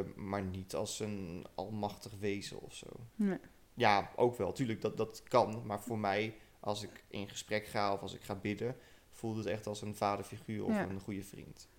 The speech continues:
Speaker 2: Het is wel grappig. Heel vaak zegt ze dat je, dat, dat het beeld wat je zelf, eh, me-, van je vader hebt, zo zie je vaak God ook, zeg maar.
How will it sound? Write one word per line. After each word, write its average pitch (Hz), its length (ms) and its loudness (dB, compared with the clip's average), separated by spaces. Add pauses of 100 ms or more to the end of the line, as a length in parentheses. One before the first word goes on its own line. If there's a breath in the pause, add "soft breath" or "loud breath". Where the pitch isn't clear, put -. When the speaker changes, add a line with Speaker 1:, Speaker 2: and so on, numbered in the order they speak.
(160)
Speaker 2:
Het - 220 -18
is - 60 -16
wel 294 80 12
grappig. 247 260 10
Heel 269 100 12
vaak 269 160 12
zegt 277 220 10
ze 254 80 8
dat 226 200 10
je, 214 80 -2
dat, 226 300 10
dat 214 300 6
het 202 400 2
beeld 240 280 12
wat 226 240 8
je 214 100 6
zelf, 240 520 10
eh, 220 180 6
me-, 226 220 8
van 233 140 6
je 220 80 8
vader 247 360 12
hebt, 277 280 6
zo 233 180 8
zie 233 180 4
je 233 80 6
vaak 214 240 4
God - 280 2
ook, 208 260 6
zeg - 280 -6
maar. 175 200 -2